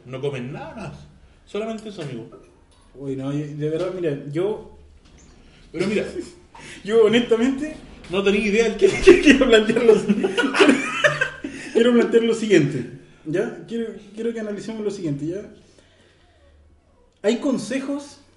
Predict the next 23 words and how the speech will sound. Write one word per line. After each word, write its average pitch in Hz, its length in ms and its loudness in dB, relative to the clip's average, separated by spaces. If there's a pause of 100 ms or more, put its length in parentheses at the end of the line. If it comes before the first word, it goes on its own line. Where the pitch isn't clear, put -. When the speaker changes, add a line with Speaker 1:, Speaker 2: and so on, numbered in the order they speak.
(200)
Speaker 2:
¿cierto? 220 560 -8
Y, 175 200 -4
y 165 100 0
es 185 60 0
porque 190 280 -6
lo, 170 140 -2
por 160 120 -4
lo 160 80 -2
que 147 60 -8
estoy 196 160 -6
buscando 190 320 -6
yo, 202 120 0
que 202 80 -4
nos 160 140 -4
dan, 165 720 -2 (800)
nos 156 160 -8
dan 196 160 -4
para, 196 160 -2 (340)
para 165 160 -2
meternos 160 500 -4
a 147 60 -4
ser, 165 240 -6
a, 147 360 -6